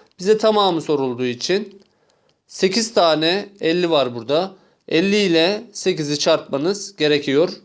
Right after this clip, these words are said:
paydamızla. Sekiz kere sıfır, sıfır. Sekiz kere beş, kırk. Yani toplamda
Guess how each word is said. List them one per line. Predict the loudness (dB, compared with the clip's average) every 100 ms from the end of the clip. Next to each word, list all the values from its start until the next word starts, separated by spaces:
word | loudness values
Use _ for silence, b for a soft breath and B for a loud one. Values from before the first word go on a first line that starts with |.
| _
paydamızla. | 0 0 0 -4 -4 -2 -4 -8 B B B B
Sekiz | -4 -2 0 0
kere | 2 2
sıfır, | 2 -2 -2
sıfır. | -2 -2 -2 -4 -6
Sekiz | -4 -2 0
kere | 2 4 4
beş, | 2 0
kırk. | -2 -2 -6 b b -2
Yani | 2 2 0
toplamda | -4 -2 0 0 2 0 0